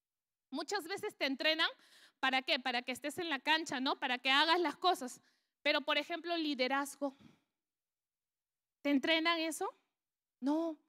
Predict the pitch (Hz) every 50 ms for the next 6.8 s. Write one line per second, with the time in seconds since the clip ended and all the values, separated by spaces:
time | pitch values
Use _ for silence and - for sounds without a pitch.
0 | _ _ - 269 285 285 285 285 277 277 269 277 277 311 330 339 330 320 330 320
1 | - _ _ _ _ _ _ _ _ _ _ _ _ _ _ _ _ _ _ _
2 | _ _ _ - 339 359 381 403 - - - 330 277 262 254 - 320 339 359 359
3 | 339 311 277 240 - 330 339 277 - 247 214 190 - _ _ _ _ _ _ _
4 | _ _ _ _ _ _ _ _ _ _ _ - - 339 339 311 269 254 247 233
5 | 208 208 202 - _ _ _ _ _ _ _ _ _ _ - - 320 370 381 359
6 | 294 311 277 262 - 320 311 311 311 302 349 494 587 - - -